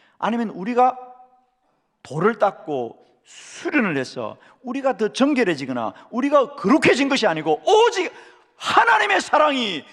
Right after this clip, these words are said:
우리에게 부은 바 되어진 것입니다. 나와 상관없이 독생자 예수 그리스도를 우리의 속죄 제물로 주심으로 말미암아 우리에게 그 사랑을 부어주셨다. 부어주셨다.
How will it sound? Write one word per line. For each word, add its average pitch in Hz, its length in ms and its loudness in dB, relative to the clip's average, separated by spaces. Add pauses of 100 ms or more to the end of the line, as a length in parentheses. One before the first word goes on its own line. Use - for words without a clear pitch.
(140)
우리에게 269 720 -2
부은 339 340 4
바 359 140 4
되어진 139 320 -6
것입니다. 117 400 -16 (1600)
나와 120 240 -18
상관없이 123 720 -20 (340)
독생자 262 600 0
예수 320 360 0
그리스도를 190 460 -4 (840)
우리의 160 240 -6
속죄 165 320 -12
제물로 147 320 -2
주심으로 208 400 2
말미암아 135 680 -6 (720)
우리에게 135 300 -14
그 - 140 -14
사랑을 147 420 -10 (440)
부어주셨다. - 760 -18 (1400)
부어주셨다. - 760 0